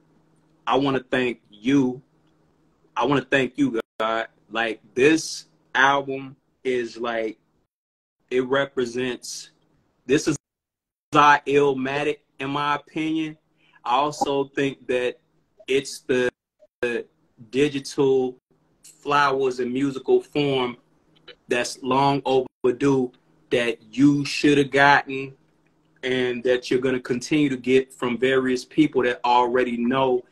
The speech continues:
your dopeness. Like Jordan said, you know, he said it, I heard him say it recently. Not, not hear him say it recently. I heard a, I seen an old clip where he was like, you know, "When you the best,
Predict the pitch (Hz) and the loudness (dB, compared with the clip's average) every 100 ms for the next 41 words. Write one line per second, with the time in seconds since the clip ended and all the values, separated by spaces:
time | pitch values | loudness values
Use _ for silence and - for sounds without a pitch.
0 | _ _ _ 113 120 120 135 139 127 120 | _ _ _ -2 -2 0 2 2 0 -4
1 | - 127 120 113 - 170 170 - - 143 | 0 0 0 -2 2 4 4 0 0 4
2 | 135 127 - _ _ _ 139 143 139 127 | 4 4 -4 _ _ _ 0 2 2 0
3 | - _ _ _ 180 185 214 196 170 160 | -4 _ _ _ -2 0 2 2 4 0
4 | 180 190 170 170 - _ - 190 175 139 | 2 0 0 -4 -12 _ -6 -2 0 -2
5 | 135 165 160 - 143 143 143 170 175 139 | -2 -2 -2 -4 -4 -2 0 -2 -2 -4
6 | 160 185 175 143 - 143 120 156 156 127 | -6 -2 -2 -4 -4 -4 -2 -2 -2 -4
7 | 151 - 170 139 113 - 160 180 135 - | -4 -2 -4 -4 -4 -6 -6 -4 -4 -2
8 | 151 143 - 147 127 135 156 139 120 120 | -2 -2 -4 -2 -4 -4 -4 -6 -8 -8
9 | 120 117 _ _ _ _ 120 135 127 120 | -8 -12 _ _ _ _ -4 -2 -2 -4
10 | 117 123 117 151 147 - 147 160 139 - | -6 -6 2 4 4 2 2 4 2 -4
11 | - | -16